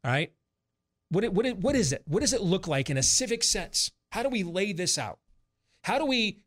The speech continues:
create an experiment in freedom? That will be successful when,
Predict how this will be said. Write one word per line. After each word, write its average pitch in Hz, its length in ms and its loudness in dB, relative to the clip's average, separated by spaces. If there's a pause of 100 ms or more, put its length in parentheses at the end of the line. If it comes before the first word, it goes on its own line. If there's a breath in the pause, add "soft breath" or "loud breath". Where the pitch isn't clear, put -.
create 220 320 0
an 185 80 0
experiment 175 760 0 (120)
in 151 120 0
freedom? 131 500 -2 (800)
That 160 120 0
will 170 80 2
be 175 140 0
successful - 720 0 (920)
when, 156 440 0